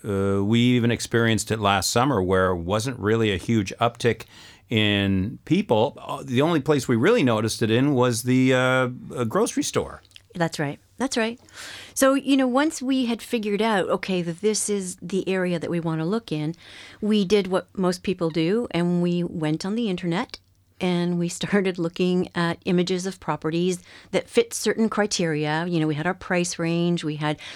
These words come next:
Speaker 2: the amount of land that we wanted, we had the number of rooms that we wanted, um, and we kind of had a list of priorities
Speaker 1: Yeah.
Speaker 2: when we were looking.
Speaker 1: Those were pretty cool, too, and, and we ended up getting most of them.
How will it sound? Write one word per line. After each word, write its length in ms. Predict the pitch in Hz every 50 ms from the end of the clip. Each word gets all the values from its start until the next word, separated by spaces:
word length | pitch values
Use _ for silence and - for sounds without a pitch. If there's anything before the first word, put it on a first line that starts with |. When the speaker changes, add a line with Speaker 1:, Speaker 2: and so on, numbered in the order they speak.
| -
Speaker 2:
the 200 | - 185 180 180 180
amount 260 | - 180 165 160 170 196
of 140 | 208 208
land 360 | 214 208 208 202 196 196 190 190
that 80 | 202 -
we 120 | 190 185
wanted, 720 | 180 165 165 165 165 160 165 - - 170 165 165 160 -
we 80 | 151 151
had 140 | 151 135 -
the 40 | 165
number 280 | 180 185 202 208 233
of 160 | 240 220 220
rooms 380 | 226 233 226 226 220 214 214 202
that 100 | 202 180
we 120 | 185 190
wanted, 680 | 180 180 170 165 165 170 170 - - 165 160 160 160 160 - - - - - - - - - _
um, 320 | - 170 165 160 170 165 170 -
and 240 | 185 180 175 165 -
we 120 | 202 185 180
kind 240 | - 208 190 190
of 140 | 185 180 180 196 - -
had 180 | 180 180 185 180
a 40 | 175
list 260 | 175 190 190 - -
of 140 | 190 185 180 -
priorities 720 | - - 185 170 175 175 180 180 175 160 151 143 147 147
Speaker 1:
Yeah. 100 | 110 107
Speaker 2:
when 80 | 104 156
we 120 | 156 156
were 140 | 147 151 143
looking. 400 | 147 147 - - - - 147 - - - - -
Speaker 1:
Those 220 | - 151 190 156 127
were 80 | 147 110
pretty 240 | - 123 123 117
cool, 300 | 104 - 107 110 104 98 92
too, 260 | - 107 110 104 110 127
and, 360 | 117 107 107 107 117 135 160
and 200 | - - 113 104
we 120 | 107 113 120
ended 180 | 151 190 208 170
up 180 | 117 104 101
getting 280 | 104 110 117 113 110 101
most 320 | 95 90 107 131 131 - -
of 80 | 98
them. 240 | 85 87 87 87 87